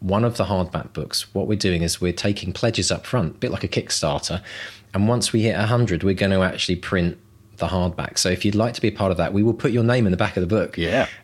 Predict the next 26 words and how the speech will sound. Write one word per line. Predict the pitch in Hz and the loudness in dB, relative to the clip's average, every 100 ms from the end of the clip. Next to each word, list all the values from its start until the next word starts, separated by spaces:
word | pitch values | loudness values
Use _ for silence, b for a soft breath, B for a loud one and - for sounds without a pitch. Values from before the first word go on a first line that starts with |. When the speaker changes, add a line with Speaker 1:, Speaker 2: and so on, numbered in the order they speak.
| - | -4
Speaker 1:
And | 95 101 | 2 4
we'll | 104 | 2
also | - 151 165 - 185 | 4 2 4 2 4
add | - | 2
in, | 165 165 147 165 - | 2 2 2 -2 -6
we're | - | -4
gonna | 107 104 | 0 2
add | 107 101 | 2 2
in | 98 95 101 - | 2 2 0 0
a, | 98 95 95 92 92 - - - | 0 2 2 2 0 -6 -18 -4
a | 98 | 0
little | 113 110 | 2 2
bonus | 92 107 104 104 87 - - | 0 2 4 4 2 0 -2
for | - | -2
readers | 85 87 87 85 - | 0 2 2 0 -2
at | - | -4
the | |
back, | 82 92 78 - - B B B B | -4 -2 -2 -6 -16 B B B B
which | 92 - | -4 -2
will | 90 | 0
be | 92 87 | 2 2
the, | 87 85 87 | 2 2 2
um, | 85 85 92 - - - | 2 0 -4 -8 -18 -10
the | 95 | -4
kind | 98 | 0
of | 92 - | 0 -4